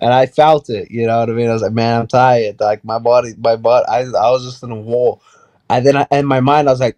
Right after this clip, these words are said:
"The judges are still fucking watching, and I didn't finish this guy. You know, I need to get up, and I need to show them that I won this fight." You know what I mean? So I got up, I ran, I jumped on the cage. I was like, I,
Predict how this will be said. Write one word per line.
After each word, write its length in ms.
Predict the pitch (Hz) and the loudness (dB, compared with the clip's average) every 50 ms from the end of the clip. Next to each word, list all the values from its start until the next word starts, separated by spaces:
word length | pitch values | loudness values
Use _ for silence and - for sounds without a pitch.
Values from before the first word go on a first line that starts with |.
| _ | _
"The 140 | 117 120 127 | -6 -4 -4
judges 420 | 127 123 151 180 190 170 143 127 | 2 4 4 4 4 0 -6 -8
are 60 | 131 120 | -10 -12
still 200 | _ - 143 123 | _ -4 -4 -2
fucking 360 | - 120 120 113 - 107 104 | 0 0 0 0 -2 -6 0
watching, 480 | 107 113 123 120 - - - 92 - _ - - | 2 2 2 2 0 -4 -20 -20 -20 _ -18 -12
and 120 | - 95 107 | -6 -2 0
I 100 | 127 151 | 0 0
didn't 240 | 160 170 156 135 | 0 -2 -6 -6
finish 280 | - - 156 151 127 - | -4 -4 -4 -4 -4 -6
this 140 | - 110 - - | -6 -8 -6 -2
guy. 300 | - 101 85 90 101 _ _ _ _ _ _ _ _ _ _ _ _ _ _ _ _ _ | -2 -2 -2 -2 -4 _ _ _ _ _ _ _ _ _ _ _ _ _ _ _ _ _
You 140 | 113 123 | 0 2
know, 140 | 123 131 120 | 4 4 4
I 180 | 113 123 143 160 | 4 4 4 4
need 180 | 175 180 175 | 4 2 2
to 80 | 160 143 | 2 0
get 320 | 131 123 120 127 131 131 | -2 0 4 4 4 6
up, 340 | 135 131 135 139 143 - _ _ _ _ | 6 6 6 6 4 2 _ _ _ _
and 300 | 104 113 117 113 104 - | 0 0 0 0 -2 -4
I 120 | - 113 | -4 -4
need 180 | 123 131 135 135 | -2 -2 -2 -2
to 80 | 127 123 | -2 -4
show 300 | 123 - - 127 127 127 | -4 0 0 2 2 2
them 240 | 127 - - 120 | -2 -4 -4 0
that 140 | 113 117 110 | 2 2 2
I 60 | 110 | 2
won 260 | 110 113 117 120 120 113 | 2 0 0 0 0 0
this 180 | 107 107 104 - | 0 -2 -2 2
fight." 340 | - 135 127 110 92 - _ _ _ _ _ _ _ _ _ _ _ _ _ - | 2 2 4 4 0 -4 _ _ _ _ _ _ _ _ _ _ _ _ _ 0
You 100 | 110 117 | 2 4
know 140 | 117 113 | 4 4
what 100 | 117 117 | 4 4
I 60 | 113 110 | 2 0
mean? 240 | 113 120 127 131 | 0 0 -2 -2
So 120 | 127 - 127 | 0 2 4
I 120 | 117 117 | 4 4
got 300 | 113 113 123 120 123 120 | 2 2 4 4 6 6
up, 240 | 120 120 120 117 - | 4 4 2 0 -2
I 40 | 104 | -4
ran, 400 | 104 107 113 117 120 120 120 117 | -2 0 0 0 0 0 -2 -4
I 80 | 110 | -4
jumped 300 | 107 101 117 117 117 120 | -2 0 0 0 0 0
on 100 | 117 113 | -4 -2
the 80 | 110 107 | -2 -4
cage. 420 | 104 - 123 120 120 120 113 110 | -4 0 0 2 2 2 0 0
I 100 | 107 107 | 0 0
was 100 | 110 104 | 0 2
like, 140 | 101 104 95 | 0 -2 0
I, 180 | 107 113 127 | 2 2 2